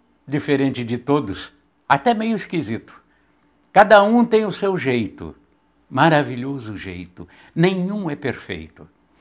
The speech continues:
Eu tenho sete bilhões de irmãos, nenhum igual ao outro. E você, meu irmão?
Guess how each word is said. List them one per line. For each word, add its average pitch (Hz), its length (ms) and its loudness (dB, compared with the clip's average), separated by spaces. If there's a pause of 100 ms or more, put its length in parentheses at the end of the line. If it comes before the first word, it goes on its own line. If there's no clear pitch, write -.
(600)
Eu 175 220 2
tenho 185 260 0
sete 180 460 -2
bilhões 151 680 0
de 113 120 -4
irmãos, 131 840 -4 (360)
nenhum 170 680 0
igual 123 360 -2
ao 110 100 0
outro. 95 340 -12 (1300)
E 214 80 -2
você, 175 500 -4
meu 92 260 -10
irmão? 85 360 -14